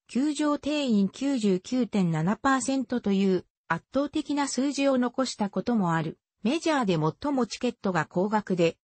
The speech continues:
入手困難と言われるボストンレッドソックスでさえ、二千七年の動員率は九十四点五パーセントだった。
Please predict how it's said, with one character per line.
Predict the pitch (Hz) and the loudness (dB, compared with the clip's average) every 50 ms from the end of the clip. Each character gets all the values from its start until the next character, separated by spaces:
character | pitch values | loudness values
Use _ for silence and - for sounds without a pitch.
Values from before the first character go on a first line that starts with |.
| _ _ - | _ _ -2
入 | 175 185 254 302 320 | 0 0 2 2 0
手 | 311 - - | -2 -4 -4
困 | - 285 294 302 285 | -2 0 0 0 2
難 | 269 233 202 185 | 2 2 2 2
と | - - 175 | 2 2 2
言 | 170 160 156 | 2 2 2
わ | 160 185 | 2 0
れ | 240 262 | 0 0
る | 247 254 226 | 0 0 0
ボ | 247 254 | -2 -2
ス | - - - | -4 -4 -4
ト | - 269 240 | -2 0 0
ン | 202 180 | 2 2
レ | 170 170 | 2 0
ッ | 165 | 0
ド | 196 226 | -2 -2
ソ | - 254 | -4 -4
ッ | 247 - - | -6 -6 -8
ク | - | -12
ス | - - 240 | -8 -4 -2
で | 202 220 202 | 0 0 -2
さ | - - 226 202 | 0 0 0 0
え、 | 170 - - _ _ _ - | 0 -2 -4 _ _ _ -4
二 | 170 180 190 | -2 -2 0
千 | - 339 349 320 262 | 0 -2 -2 2 2
七 | 214 208 214 240 247 | 4 4 4 4 2
年 | 254 254 240 226 202 190 | 2 2 2 2 2 2
の | 180 165 165 - _ _ _ _ | 2 0 -2 -4 _ _ _ _
動 | - 180 202 277 | 0 2 2 2
員 | 285 285 302 302 | 2 0 0 0
率 | 262 226 196 - - 190 | 0 -2 -2 -2 -2 -2
は | 170 165 | -2 -2
九 | - - - 254 285 269 | -2 -4 -2 -2 0 0
十 | 202 214 196 170 | 0 0 0 2
四 | 156 160 180 202 190 | 2 0 0 0 0
点 | - 185 165 165 151 | 0 -2 -2 -2 -2
五 | 135 - 165 170 | 0 0 0 0
パ | - 175 185 220 | 0 0 -2 -2
ー | |
セ | 208 - 254 254 | -2 -4 -4 -2
ン | 247 220 | -2 -2
ト | 190 175 | -2 -2
だ | 156 147 | -2 -2
っ | 143 - - | -4 -4 -4
た。 | - 143 135 | -4 -4 -4